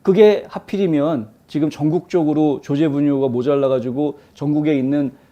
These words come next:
예, 어, 엄마들과 아이들이 고통받고 있는 그런 상황에서 원래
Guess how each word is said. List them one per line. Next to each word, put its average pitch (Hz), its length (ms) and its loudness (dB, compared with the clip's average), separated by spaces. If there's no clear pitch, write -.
예, 113 200 -10
어, - 120 -8
엄마들과 131 800 0
아이들이 127 760 0
고통받고 156 680 -2
있는 135 300 -2
그런 135 280 -6
상황에서 151 720 -8
원래 180 540 8